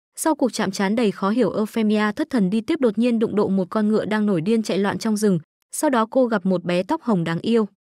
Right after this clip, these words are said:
Nhìn vào ánh mắt trong veo của con bé một cảm giác quen thuộc thôi thúc Euphemia cúi xuống bắt chuyện với nhỏ, cô bé dường như cũng cảm thấy cô rất thân quen liền vui vẻ giới thiệu tên mình là Lizzie.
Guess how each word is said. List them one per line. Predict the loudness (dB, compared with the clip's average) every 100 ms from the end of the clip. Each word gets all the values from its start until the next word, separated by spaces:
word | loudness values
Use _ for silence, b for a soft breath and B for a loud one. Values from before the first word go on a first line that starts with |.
| -2
Nhìn | 2 2
vào | 2
ánh | 0 0
mắt | 0 0
trong | -2 0
veo | 0 0
của | -2
con | -2 0
bé | 0 0
một | 0 -2
cảm | -2
giác | -2 -2
quen | -2 0
thuộc | -2 0
thôi | -2
thúc | -2 -2
Euphemia | -2 -2 0 2 0 0
cúi | -2 0
xuống | 0 0
bắt | -2
chuyện | -2 -2 0
với | 0
nhỏ, | 2 0 -4 _ 0
cô | 2
bé | 2 2
dường | 2 2
như | 2 0
cũng | -2
cảm | -2 -2
thấy | 0 -2 0
cô | 2 2
rất | 0 -2
thân | -2
quen | 0 0 2
liền | 0 0
vui | 0
vẻ | 0 0 0
giới | -2
thiệu | 0 -2
tên | 0 2
mình | 2 2
là | 0 0
Lizzie. | -2 0 0